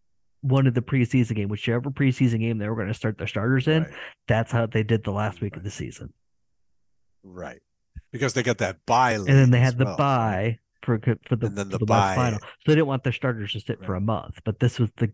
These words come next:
Speaker 1: game that the
Speaker 2: Right.
Speaker 1: starters all sat, as many as they could.
Speaker 2: That's right. That's right. And it was still a single figure game. I believe it was nine points, um, victory. So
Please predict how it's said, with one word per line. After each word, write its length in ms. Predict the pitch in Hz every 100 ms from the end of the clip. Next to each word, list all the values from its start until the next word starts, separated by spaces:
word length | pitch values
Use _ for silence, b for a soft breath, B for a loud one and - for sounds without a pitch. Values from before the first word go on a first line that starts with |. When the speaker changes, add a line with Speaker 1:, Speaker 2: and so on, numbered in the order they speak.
| -
Speaker 1:
game 400 | 120 110 104 101
that 160 | 98
the 60 | 104
Speaker 2:
Right. 140 | 104
Speaker 1:
starters 420 | 76 104 90 95 -
all 160 | 65
sat, 400 | - 101 - - - -
as 140 | 107
many 220 | 110 98
as 120 | 85 101
they 100 | 95
could. 220 | - 92
Speaker 2:
That's 260 | - - 110
right. 200 | 78 - _ _ _ _ _ _ _ -
That's 220 | 87 -
right. 200 | 101 87
And 120 | 92
it 60 | 98
was 160 | 95 -
still 400 | - 127 110 95
a 80 |
single 340 | - 131 101 92
figure 320 | - 92 87
game. 260 | - 92 85
I 80 |
believe 300 | 82 92 85
it 40 | 82
was 140 | 78
nine 340 | 87 85 82 76 _
points, 540 | 87 82 78 - - - B B B -
um, 480 | 82 87 76 82 80 _ _
victory. 520 | 113 98 - 78 71 _ B B
So 640 | - - - 180 139 82